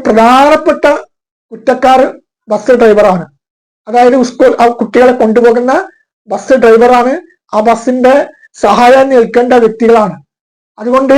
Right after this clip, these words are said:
ഇത്തരം അപകടങ്ങൾ ഒഴിവാക്കാൻ ഇനിയെങ്കിലും രക്ഷിതാക്കന്മാർ ബോധവാന്മാരാകണം. ഇത്തരം സാഹചര്യങ്ങളിൽ ബസ്സിൽ കുട്ടികളെ കയറ്റുന്നതിനും ഇറക്കുന്നതിനും ഒരു സഹായിയെ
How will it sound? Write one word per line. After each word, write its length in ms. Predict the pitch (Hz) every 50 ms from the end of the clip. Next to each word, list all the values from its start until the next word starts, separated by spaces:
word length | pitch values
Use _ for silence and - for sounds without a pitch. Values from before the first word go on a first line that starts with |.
| 311 - - 226
ഇത്തരം 320 | 226 - - 277 285 285 - - - - 220
അപകടങ്ങൾ 520 | 208 220 226 226 254 247 262 262 269 269 254 226
ഒഴിവാക്കാൻ 520 | 220 220 226 233 226 226 - 262 247 202 180 - _ _ - 208
ഇനിയെങ്കിലും 460 | 220 240 254 269 269 254 262 254 254 - - 214 220
രക്ഷിതാക്കന്മാർ 680 | 196 196 - 233 240 233 233 220 233 247 233 226 226 233 - _ _ - 220
ബോധവാന്മാരാകണം. 840 | 196 185 202 214 220 240 247 247 233 226 220 220 214 208 220 226 254 349 - _ _ - 226
ഇത്തരം 280 | - - - 254 262 247 247 -
സാഹചര്യങ്ങളിൽ 720 | 196 208 202 208 196 190 233 247 247 240 240 233 226 185 143 - - _ _ _ _ _ 190
ബസ്സിൽ 340 | 208 202 - - 285 262 247 247 - - - _ _ _ _ _ _ _ _ _ _ _ _ -
കുട്ടികളെ 380 | 226 - - 247 262 262 254 247 -
കയറ്റുന്നതിനും 600 | - 214 214 - 220 247 247 254 240 262 262 262 294 - - 214
ഇറക്കുന്നതിനും 580 | 214 208 208 - 240 233 247 233 240 240 247 - - -
ഒരു 100 | 220 233 226 - 208
സഹായിയെ 460 | 185 196 208 220 233 247 247 247